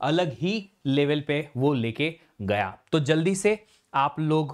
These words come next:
उस वीडियो को जब भी टाइम मिले देख लीजिएगा। चलिए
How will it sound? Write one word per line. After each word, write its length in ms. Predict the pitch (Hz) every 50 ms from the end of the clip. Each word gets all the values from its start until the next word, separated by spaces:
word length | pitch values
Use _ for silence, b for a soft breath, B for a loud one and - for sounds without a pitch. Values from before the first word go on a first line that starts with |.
| 151 -
उस 200 | - 151 - - 135
वीडियो 260 | 139 135 135 156 151
को 140 | - 160 143
जब 200 | 120 135 120 127
भी 80 | 190
टाइम 200 | - - 120 131
मिले 220 | 143 143 147 185 185
देख 560 | 127 107 95 107 123 139 165 185 170 - -
लीजिएगा। 720 | 131 117 107 113 110 110 101 95 101 104 104 104 101 104 98
चलिए 420 | 95 - 208 220 220 247 233 233